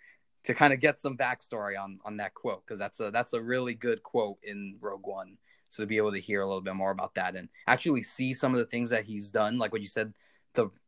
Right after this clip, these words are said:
the bad side of the rebellion, you know, he's, he talked about that a lot in Rogue One. So if we were just to get more, more of that and see that nitty gritty and see some of the things that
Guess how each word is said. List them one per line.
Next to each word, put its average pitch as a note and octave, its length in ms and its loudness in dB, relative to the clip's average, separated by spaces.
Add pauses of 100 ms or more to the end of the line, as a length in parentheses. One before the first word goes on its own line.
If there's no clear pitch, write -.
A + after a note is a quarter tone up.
the A2 160 -2
bad G#2 340 4
side A2 220 4
of G2 80 -4
the G2 100 -2
rebellion, F#2+ 520 -4
you F#2+ 80 -4
know, G2 220 -2 (800)
he's, A#2+ 280 -2 (100)
he A#2 80 -2
talked A#2+ 260 6
about G2+ 220 8
that F#2+ 140 0
a F#2+ 40 0
lot A2 220 6
in G#2 80 -4
Rogue F#2 180 -4
One. F#2+ 220 -10 (320)
So A#2+ 140 4
if G2+ 80 -6
we B2 80 2
were B2+ 80 2
just A#2+ 240 -4
to A#2 80 -2
get G#2+ 200 2
more, G2+ 400 2 (160)
more G#2 280 0
of G2 80 -14
that F#2+ 220 -2 (100)
and G2 120 -8
see A2 260 -4
that G2 180 0
nitty F#2+ 240 -6
gritty F#2+ 420 -2 (380)
and G#2 120 -2
see A#2+ 280 4
some A#2+ 180 2
of A2 60 0
the G2+ 80 2
things A2 340 -2
that F#2+ 280 4